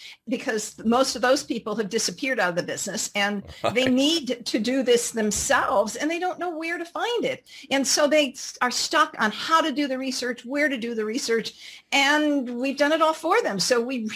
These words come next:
Speaker 1: really make it easy so they don't need to suffer. And boy, I see a lot of people suffering from that. And, and they're also frustrated at the fact that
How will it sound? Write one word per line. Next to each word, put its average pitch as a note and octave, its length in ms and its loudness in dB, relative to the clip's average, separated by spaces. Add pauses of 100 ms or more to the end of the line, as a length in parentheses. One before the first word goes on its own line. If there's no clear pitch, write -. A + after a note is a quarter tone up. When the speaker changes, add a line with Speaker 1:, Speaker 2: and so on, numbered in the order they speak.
Speaker 1:
really D#4+ 220 -2
make G#3+ 240 -2
it D4+ 80 -8
easy E4+ 360 -4
so A#3 220 -2
they B3+ 160 -2
don't A#3+ 320 0
need C#4+ 460 2
to E4+ 80 -4
suffer. - 600 -4 (380)
And A3+ 260 0
boy, A#3+ 220 4
I A#3+ 140 2
see C#4 220 -2
a B3+ 60 0
lot A#3 200 2
of A3 100 -6
people G#3+ 260 -8
suffering G3 460 -2
from F#3 160 -6
that. G3 180 0
And, D4 240 -2
and E4+ 140 2
they're - 160 -2
also D4 480 2 (340)
frustrated A#3 760 2
at G#3+ 100 -6
the A3 80 -10
fact - 440 0
that G3 380 0